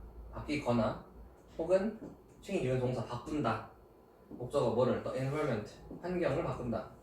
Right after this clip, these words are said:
아, 행동들은 바뀌거나 또는 바꾼다라는 거지. through 뭘 통해서? Physical action, 실체, 신체적인, 물리적인, 이렇게 되고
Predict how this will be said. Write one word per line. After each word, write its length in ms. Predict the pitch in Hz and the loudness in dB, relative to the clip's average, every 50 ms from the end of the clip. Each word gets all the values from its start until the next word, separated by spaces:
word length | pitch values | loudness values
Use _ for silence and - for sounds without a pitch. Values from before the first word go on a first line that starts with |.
| - - - - - - | -20 -20 -20 -16 -10 -6
아, 80 | - | -4
행동들은 680 | 135 190 208 208 208 208 202 180 165 170 175 175 175 175 | -2 0 2 4 4 6 6 4 4 4 4 4 2 0
바뀌거나 600 | - 123 - - 139 131 127 113 117 143 151 - - | -2 -4 -6 -4 -4 -2 0 0 0 0 0 -2 -2
또는 200 | 143 139 135 131 | -4 -4 -4 -4
바꾼다라는 640 | - - - - 131 123 113 104 101 90 90 92 | -6 -8 -6 -4 -2 0 0 0 0 -2 -4 -8
거지. 280 | - - - 113 117 - - - - - - - - - - - - | -8 -8 -6 -4 -4 -6 -8 -12 -14 -16 -20 -18 -18 -18 -18 -10 -4
through 200 | 165 165 151 - | -2 0 2 4
뭘 180 | 123 131 127 | 4 4 4
통해서? 500 | - 147 147 139 135 139 170 190 208 - - - - - - - - - | 4 2 0 2 2 2 2 0 -2 -4 -10 -16 -20 -20 -20 -20 -4 2
Physical 460 | 170 175 180 190 - - 185 151 123 | 2 2 2 2 0 2 2 2 2
action, 420 | 120 - - 110 110 - - - - - - - - - - - - - - - - | 2 0 -2 -4 -4 -4 -8 -12 -16 -18 -20 -20 -20 -20 -20 -20 -20 -20 -20 -20 -20
실체, 680 | - - 180 180 180 180 175 175 175 - 185 175 160 156 | -10 -4 0 2 2 2 0 -2 -2 0 0 0 0 0
신체적인, 680 | 139 - 202 196 196 - 196 165 160 143 131 110 101 - - - - - - - - | -2 -2 -2 -2 -2 0 2 2 4 4 2 0 -4 -6 -12 -18 -20 -20 -20 -14 -8
물리적인, 680 | 123 127 131 156 160 151 131 117 117 117 120 117 113 - | -4 0 2 2 4 4 4 4 4 4 2 2 0 -4
이렇게 220 | 101 101 - 113 | -6 -6 -6 -4
되고 140 | 113 - | -4 -4